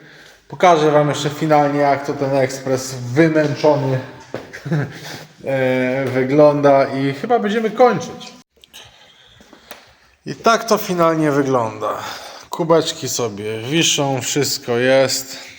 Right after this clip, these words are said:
Jest cukier, są patyczki do mieszania,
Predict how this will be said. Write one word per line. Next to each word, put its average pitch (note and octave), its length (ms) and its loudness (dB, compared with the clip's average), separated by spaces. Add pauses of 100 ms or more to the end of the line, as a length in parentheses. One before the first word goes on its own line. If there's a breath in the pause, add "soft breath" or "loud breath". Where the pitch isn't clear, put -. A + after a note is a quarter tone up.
(440 loud breath)
Jest - 460 -10
cukier, B2 560 0 (120)
są G#2+ 340 -8 (920 soft breath)
patyczki C3 600 -2
do A#2+ 120 -2
mieszania, A#2+ 680 -2